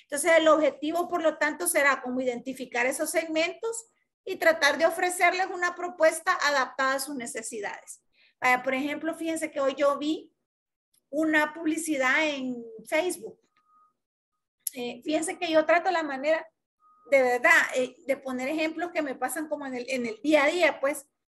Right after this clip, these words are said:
por no poner ejemplos como muy antiguos o algo, pero es porque yo toda la vida que salgo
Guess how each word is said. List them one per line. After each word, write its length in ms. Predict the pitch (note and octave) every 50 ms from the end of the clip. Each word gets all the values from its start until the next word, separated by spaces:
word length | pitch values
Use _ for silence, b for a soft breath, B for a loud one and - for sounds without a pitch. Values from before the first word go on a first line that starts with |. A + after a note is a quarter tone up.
| _ _
por 320 | - C#4 C#4 - B3 - -
no 200 | B3 B3+ C#4 B3+
poner 240 | D4 D#4 D#4 D#4+ D#4
ejemplos 340 | E4 E4 E4 D#4+ D#4 D#4+ D#4+
como 180 | C#4+ B3 A#3
muy 300 | A#3 B3+ C#4 C#4+ D4 C#4+
antiguos 840 | C4+ B3+ B3 B3+ B3 F4+ F#4 F4+ E4+ D#4+ D#4 C#4 C4 B3+ B3+ B3+ C4 C4+
o 80 | B3
algo, 380 | B3+ C4+ C#4 C4 A3 A3+ A3+ -
pero 180 | C4 C4 C4
es 100 | C4+ D4+
porque 480 | - D#4+ D#4 D#4+ - E4 E4 D#4+ - - _ -
yo 440 | B3+ B3 C#4 C4+ C4 C4+ - _ _ _ -
toda 200 | C#4+ C#4 C4+ D4
la 120 | D#4+ D4+
vida 280 | D4+ D4+ D#4 D4 C#4+ C#4+
que 100 | C#4 C#4
salgo 720 | - - D#4+ C#4+ C4 B3 G3+ A3 A#3+ B3 A#3+ - - _